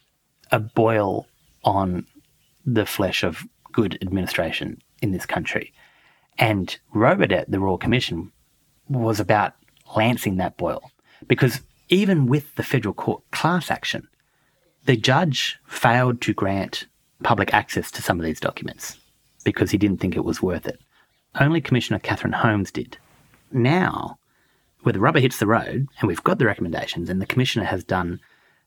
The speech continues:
an incredible job in an incredibly short time period to deliver us recommendations,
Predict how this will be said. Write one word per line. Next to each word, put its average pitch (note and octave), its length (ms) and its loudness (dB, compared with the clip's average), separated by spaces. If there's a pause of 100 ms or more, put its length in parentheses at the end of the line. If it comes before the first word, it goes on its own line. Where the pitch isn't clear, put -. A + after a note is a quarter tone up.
an A2 120 -2
incredible A#2 420 2
job F2 220 0
in G2 100 0
an G2+ 120 0
incredibly A2+ 460 0
short - 420 -2 (140)
time C#3+ 520 2
period - 460 -10 (680)
to G#2 140 0
deliver F#2+ 500 0
us - 320 -8 (1000)
recommendations, G#2 880 -2